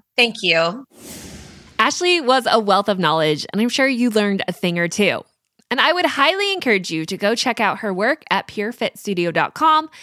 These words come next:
Speaker 2: And if you need one-on-one help, Ashley is a great resource. I know I get requests a lot of times to do one-on-one work, but I am currently full and not taking any more clients.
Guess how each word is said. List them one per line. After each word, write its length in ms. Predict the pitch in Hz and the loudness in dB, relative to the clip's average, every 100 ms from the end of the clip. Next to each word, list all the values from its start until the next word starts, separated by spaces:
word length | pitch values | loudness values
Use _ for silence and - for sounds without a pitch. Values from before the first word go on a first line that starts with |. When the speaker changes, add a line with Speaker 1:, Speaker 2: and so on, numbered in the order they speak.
| - - | -20 -6
Speaker 2:
And 100 | 302 | -2
if 80 | 392 | 2
you 100 | 392 | 2
need 280 | 440 453 | 2 2
one-on-one 500 | 247 269 370 240 247 | 2 2 2 2 0
help, 300 | 196 180 208 - - | 2 0 0 -6 -6
Ashley 420 | 226 285 381 370 - | -6 -4 -2 -2 0
is 180 | 294 - | -2 -2
a 80 | |
great 540 | 240 214 180 190 185 - | -2 -2 -2 0 0 0
resource. 640 | 180 170 151 98 - - _ _ _ - | -4 -2 -6 -8 -12 -20 _ _ _ -8
I 60 | 233 | -2
know 100 | 330 | 2
I 40 | |
get 180 | 370 - | 2 2
requests 400 | 262 247 220 - | 2 2 2 0
a 60 | 185 | -2
lot 240 | 180 175 | 0 0
of 60 | 202 | 0
times 340 | 208 180 190 | -2 -2 -2
to 80 | 202 | -4
do 140 | 190 180 | -4 0
one-on-one 560 | 226 302 349 254 247 220 | 0 2 2 2 2 2
work, 260 | 202 196 - - _ | 0 -2 -10 -20 _
but 80 | - | -4
I 160 | 170 349 | 0 0
am 160 | 440 | 0
currently 400 | 381 339 226 233 | 0 0 0 -2
full 240 | 220 196 185 | 0 0 0
and 160 | - | 0
not 160 | 190 175 | -2 -4
taking 280 | 214 214 208 | -4 -6 -4
any 200 | - 226 | -4 -2
more 160 | 226 220 | -2 -2
clients. 500 | 208 170 160 160 | -2 -2 -2 -6